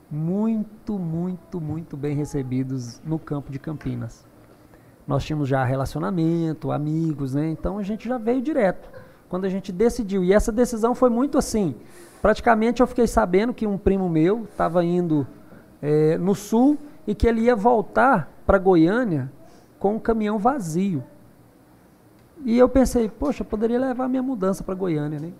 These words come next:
Nossa mudança." E foi nessa, a gente começou a conversar e tal, e de repente foi o que aconteceu.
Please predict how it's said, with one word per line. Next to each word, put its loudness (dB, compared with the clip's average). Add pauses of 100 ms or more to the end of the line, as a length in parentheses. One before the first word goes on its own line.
(260)
Nossa -8
mudança." -8 (480)
E -4
foi 0
nessa, 0
a 2
gente -2
começou -2
a -6
conversar -2
e -6
tal, -2
e -6
de 0
repente -4 (120)
foi -2
o -10
que -8
aconteceu. -6